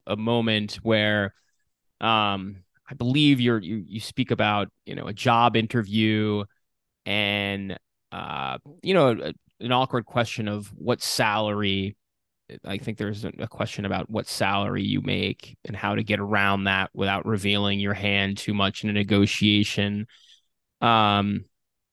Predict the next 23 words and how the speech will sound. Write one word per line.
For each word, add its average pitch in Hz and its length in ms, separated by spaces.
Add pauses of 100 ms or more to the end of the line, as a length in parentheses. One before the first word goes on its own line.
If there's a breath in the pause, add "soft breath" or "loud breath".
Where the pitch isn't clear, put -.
(260)
I 80 60
mean, 110 140
from 143 180
your 127 100
book, 117 220
you 123 80
say, 110 220
you 107 80
know, 107 160
when, 104 260
when 117 220
someone 123 340
asks 117 460
if - 80
a 110 40
presentation 113 640
went 113 200
well 110 360
or 107 120
a 104 60
piece - 240
of - 80
clothing 110 500